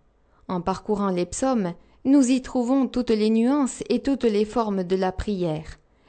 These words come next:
Ce livre pourrait en grande partie être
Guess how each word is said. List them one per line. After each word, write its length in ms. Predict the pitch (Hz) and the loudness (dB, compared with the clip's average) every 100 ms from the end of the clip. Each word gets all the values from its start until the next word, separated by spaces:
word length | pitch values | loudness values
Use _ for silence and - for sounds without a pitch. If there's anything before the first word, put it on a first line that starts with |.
| - | -10
Ce 180 | - 285 | 0 2
livre 340 | 285 302 226 | 2 0 0
pourrait 500 | 220 226 233 254 247 | -2 -2 0 0 -2
en 100 | 165 | -6
grande 300 | 175 202 196 | -4 -4 -4
partie 500 | 180 180 - 285 285 _ _ | -6 -6 -2 -2 -2 _ _
être 300 | - 220 - | -2 0 -2